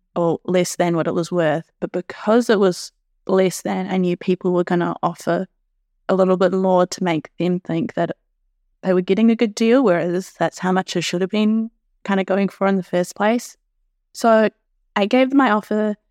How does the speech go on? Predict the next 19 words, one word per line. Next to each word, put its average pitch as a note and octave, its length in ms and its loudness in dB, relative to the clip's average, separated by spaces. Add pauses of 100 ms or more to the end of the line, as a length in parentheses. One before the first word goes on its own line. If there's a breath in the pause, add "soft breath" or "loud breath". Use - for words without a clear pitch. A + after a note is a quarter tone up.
(320)
I G#3+ 120 0
signed A3 420 0
it. G3+ 240 -2 (680)
She - 180 -2
was G#3 140 0
like, G3+ 160 0
"Do - 100 -4
you G3+ 120 0
have G3 220 0
any F#3 220 0
conditions?" A3+ 720 0
So F#3 160 -2
that's F#3+ 320 0
when G3 120 0
you G3 120 -2
put F#3 220 0
in F#3 140 0
things F#3+ 300 -4
like, F#3 300 -4